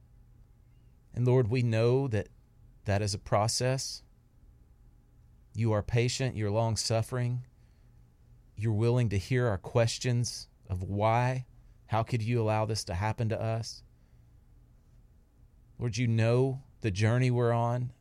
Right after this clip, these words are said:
and you allow us time to heal. It is a grieving and a healing process. So, Lord, I pray for those who are walking through that. And Lord, I just ask that the power of the gospel would overcome the darkness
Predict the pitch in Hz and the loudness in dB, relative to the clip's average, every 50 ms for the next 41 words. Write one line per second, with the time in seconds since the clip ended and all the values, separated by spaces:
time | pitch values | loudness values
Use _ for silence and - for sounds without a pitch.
0 | - - 87 92 104 107 113 117 107 101 110 110 113 113 113 113 107 - - 117 | -14 -8 -4 -2 -2 0 0 0 0 2 2 2 2 2 0 0 -2 -2 -2 0
1 | 104 104 110 110 90 87 - - - 113 120 123 120 120 - - 98 107 113 104 | 0 0 0 -2 -4 -4 -6 -4 -2 0 0 2 0 0 -2 -4 -4 -2 -2 -2
2 | 113 107 95 98 107 110 113 120 110 113 120 117 117 113 - - - - - - | -4 -4 -4 -2 0 0 2 0 0 0 0 0 -2 -4 -6 -10 -20 -20 -14 -6
3 | - 107 101 98 87 101 113 120 117 113 110 104 - - 113 107 110 - - 110 | -2 -2 0 0 -2 -2 -2 -2 0 -2 -2 -4 -2 -2 0 0 0 -2 -2 -2
4 | 110 104 - - 107 104 110 110 113 110 104 - - 113 110 104 - 107 101 104 | -2 -2 -2 -4 -4 -2 -2 -2 -2 -4 -6 -6 -6 -6 -6 -6 -8 -6 -4 -4
5 | 101 98 - - 101 101 92 - - - - - - - - - - - 110 113 | -4 -4 -4 -4 -4 -4 -4 -6 -8 -12 -18 -20 -20 -20 -20 -16 -6 -2 0 0
6 | 113 110 - 110 110 101 - - 101 98 98 - 90 87 87 85 - - - - | 0 0 -2 -4 -4 -4 -4 -6 -6 -6 -6 -4 -6 -6 -6 -8 -10 -16 -20 -20
7 | - - - - - - - - - - - - - - 104 110 113 110 110 110 | -20 -20 -20 -20 -20 -20 -20 -20 -20 -20 -20 -16 -8 -4 -2 -2 0 0 -2 -2
8 | 107 113 - - - - - 113 117 120 123 123 120 - - - - - - - | -2 -2 -4 -4 -6 -4 -2 0 2 2 2 0 0 -2 -4 -8 -14 -20 -20 -20
9 | - - - - - - - 113 113 - 101 92 - - 90 110 117 123 123 127 | -20 -20 -20 -20 -20 -14 -8 -8 -8 -6 -6 -8 -8 -4 -2 2 2 2 2 2
10 | 127 127 123 123 127 - - - - - - - - 107 107 117 113 98 - 104 | 0 0 -2 -4 -6 -8 -12 -20 -20 -20 -12 -6 -4 -4 -2 -2 -2 0 0 2
11 | 104 110 107 107 - - - 101 98 98 95 95 - - 107 110 117 107 110 117 | 2 2 0 -2 -4 -4 -2 -2 0 0 0 -2 -2 -2 -2 0 0 0 0 -2
12 | 107 - - 127 120 120 117 101 95 92 95 110 104 107 117 117 - 120 120 123 | -4 -4 -2 -2 0 0 0 -2 -4 -4 -2 -2 0 0 0 -2 -2 -4 -4 -2
13 | - - - - | -4 -4 -6 -8